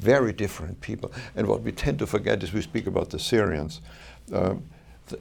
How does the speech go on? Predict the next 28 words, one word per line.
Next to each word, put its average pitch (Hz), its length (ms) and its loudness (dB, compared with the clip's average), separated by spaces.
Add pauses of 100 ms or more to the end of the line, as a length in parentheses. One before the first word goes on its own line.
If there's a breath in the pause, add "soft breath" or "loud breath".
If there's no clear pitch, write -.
the 120 160 6
Africans, 139 720 2 (300)
don't 143 160 6
forget 147 260 0
the - 100 2
Africans, 156 440 -2
they're 220 220 4
coming 117 200 2
also - 320 2
fr-, - 320 -4
through 123 160 8
the 104 100 2
Mediterranean. 98 760 0 (580 loud breath)
Uh, 98 340 6
and - 140 2
that's 131 240 6
a, - 80 -6 (180)
a - 80 -12
totally 180 380 2
different 92 400 -2
group - 300 -4
again, 101 340 -6 (440 loud breath)
because 104 280 4
the 117 80 0
Syrians 147 500 4
are 123 140 4
relatively 190 560 0
educated. - 720 -6